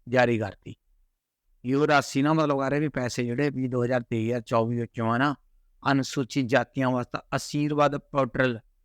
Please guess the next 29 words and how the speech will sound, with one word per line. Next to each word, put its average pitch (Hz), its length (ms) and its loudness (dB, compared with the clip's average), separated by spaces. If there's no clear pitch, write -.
ਪ੍ਰਾਪਤ 143 500 2
ਮਤਲਬ 139 520 0
ਕੁੱਲ 156 440 0
ਛੇ 143 180 0
ਹਜ਼ਾਰ 139 380 0
ਤਿੰਨ 147 160 2
ਸੌ 143 140 -2
ਚੌਦਾਂ 135 360 2
ਲਾਭਪਾਤਰੀਆਂ 143 560 2
ਨੂੰ 143 60 0
ਕਵਰ 123 320 2
ਕਰੇਗਾ। 110 400 -8
ਇਹ 127 80 -2
ਪੈਸੇ 143 420 4
ਵੰਡਣੇ 131 400 0
ਸ਼ੁਰੂ 131 260 -2
ਕਰਤੇ 120 300 0
ਹਨ, 110 180 -4
ਇਹਨੂੰ 151 220 2
ਪਤਾ 139 460 2
ਵੀ 107 140 -8
ਲੱਗਾ। 131 400 -2
ਲੋਕ 147 320 2
ਤਾਂ 143 100 0
ਪੈਰਾਂ 135 320 2
ਭਾਰ 165 200 4
ਹੋਈ 147 160 0
ਬੈਠੇ 139 320 0
ਵੀਰ, 135 260 -2